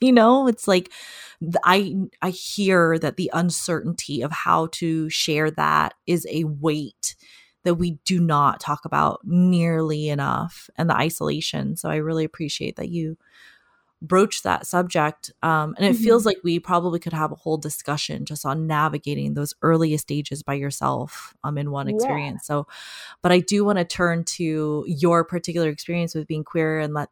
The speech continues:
Speaker 1: Latina. So
Speaker 2: Yeah.
Speaker 1: y-, when you think about Latino communities and some of the special challenges or strengths there, like, and your own experiences, what are you,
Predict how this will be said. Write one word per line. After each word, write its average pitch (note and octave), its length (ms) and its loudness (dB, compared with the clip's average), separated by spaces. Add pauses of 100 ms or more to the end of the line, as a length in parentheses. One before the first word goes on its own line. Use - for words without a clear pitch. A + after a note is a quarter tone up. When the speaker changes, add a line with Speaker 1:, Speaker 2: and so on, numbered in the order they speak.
Speaker 1:
Latina. C#3+ 540 -6 (600)
So F3 200 4
Speaker 2:
Yeah. D3+ 240 6 (140)
Speaker 1:
y-, F#3 280 -4
when F#3 240 4
you F3+ 160 0
think G#3 420 0
about E3+ 640 2
Latino E3 380 0
communities D#3+ 1040 -2
and E3 140 0
some D#3+ 140 0
of D#3 140 2
the D#3 280 4
special - 560 -2
challenges D#3+ 640 -4 (120)
or D#3 280 -4
strengths D#3+ 720 -2
there, D3 380 -2
like, D3+ 280 -2 (460)
and D#3+ 180 4
your E3 140 8
own E3 100 4
experiences, D#3 800 -2
what D#3 160 2
are - 20 0
you, D#3 500 -2